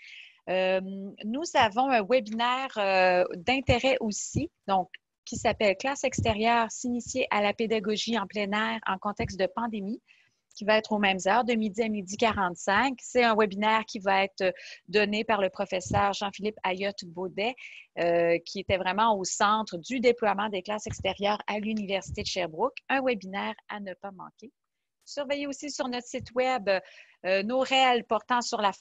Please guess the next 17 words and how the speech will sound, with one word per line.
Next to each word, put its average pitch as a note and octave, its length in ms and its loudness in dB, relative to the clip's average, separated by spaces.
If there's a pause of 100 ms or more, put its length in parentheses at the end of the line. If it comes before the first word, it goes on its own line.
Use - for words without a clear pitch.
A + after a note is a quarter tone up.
formation A#3+ 500 0
à A3+ 120 2
distance. A#3 500 -4
Nous G#3+ 140 -4
allons G3+ 260 2
commencer A3+ 420 0
à A#3 80 2
les G#3+ 140 -2
déposer G3+ 500 -2
là, G#3+ 120 -2
au G3 60 -2
courant G3 360 -6
du G3+ 160 -10
mois G3+ 240 -4
d'octobre G3 480 -4
sur G3+ 220 -12
différentes G#3 800 -6